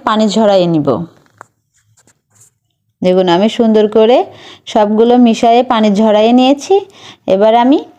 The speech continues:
ভেজে নেব। এই ভাজিটা একদম সিম্পল,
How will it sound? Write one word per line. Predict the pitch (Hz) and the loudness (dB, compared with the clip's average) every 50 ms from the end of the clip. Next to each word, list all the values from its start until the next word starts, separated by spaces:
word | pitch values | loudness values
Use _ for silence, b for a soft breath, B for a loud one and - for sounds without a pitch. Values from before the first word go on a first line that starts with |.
| _ _ _ _ _ _ _ - | _ _ _ _ _ _ _ -8
ভেজে | - 202 233 247 220 214 220 | -4 -2 0 0 0 0 0
নেব। | 208 196 180 165 160 165 165 170 - - - | 0 0 0 0 0 -2 -2 -4 -6 -8 -8
এই | - - 196 220 226 | -4 -2 0 0 0
ভাজিটা | 208 240 233 233 226 247 247 254 269 180 208 214 | 0 0 0 0 0 -2 0 0 0 0 0 0
একদম | 220 226 226 226 269 269 277 269 277 - - | 0 0 0 0 2 2 2 0 -2 -6 -4
সিম্পল, | - 254 254 240 247 254 262 233 180 | 0 2 2 2 2 2 0 0 0